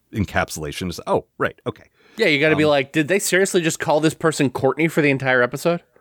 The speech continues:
Speaker 1: Mm-hmm. Well, I mean, look, she's a Courtney.
Speaker 2: Oh, she, she absolutely is.
Speaker 1: If you showed me a picture of her character, maybe played her voice, and said,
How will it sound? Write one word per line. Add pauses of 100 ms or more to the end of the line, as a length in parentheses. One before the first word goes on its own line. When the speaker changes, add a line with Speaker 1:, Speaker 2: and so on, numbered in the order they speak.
(220)
Speaker 1:
Mm-hmm. (180)
Well,
I
mean, (180)
look, (120)
she's
a
Courtney. (300)
Speaker 2:
Oh,
she,
she
absolutely
is. (600)
Speaker 1:
If
you
showed
me
a
picture
of
her
character, (120)
maybe
played
her
voice,
and
said,